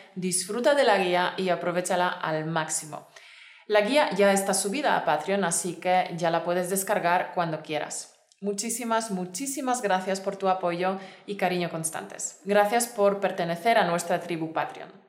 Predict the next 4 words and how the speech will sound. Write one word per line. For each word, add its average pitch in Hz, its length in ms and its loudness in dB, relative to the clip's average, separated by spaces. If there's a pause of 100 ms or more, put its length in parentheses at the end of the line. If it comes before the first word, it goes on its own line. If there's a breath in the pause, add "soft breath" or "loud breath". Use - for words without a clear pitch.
(800 loud breath)
Bien, 208 500 0 (180)
volviendo 226 460 2
al 233 220 4
tema. 92 400 -6